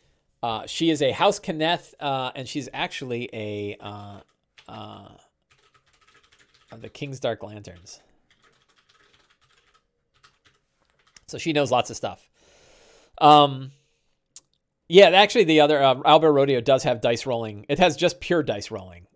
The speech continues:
Um, so you can roll dice in it, but it's not connected to any fifth edition kind of stuff.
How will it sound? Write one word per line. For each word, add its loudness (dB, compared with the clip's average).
Um, -10
so -8
you 0
can -4
roll 2
dice -6
in -16
it, -20
but -6
it's -8
not -6
connected -8
to -12
any -14
fifth -10
edition -16
kind -20
of -20
stuff. -20